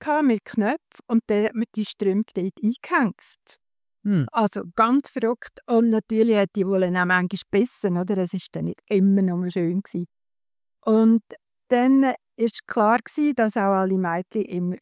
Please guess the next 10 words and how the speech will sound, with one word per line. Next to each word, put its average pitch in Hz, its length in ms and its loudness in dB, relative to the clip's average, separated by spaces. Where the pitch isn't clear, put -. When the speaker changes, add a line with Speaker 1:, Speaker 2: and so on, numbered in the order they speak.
Speaker 1:
Röcke 214 500 -4
haben. 269 300 -4
Aber 226 540 2
unsere 208 320 -2
Großmutter, 196 800 -2
wir 208 200 2
haben 185 300 0
dann 175 280 0
eine 175 100 -6
Schneiderin 269 580 0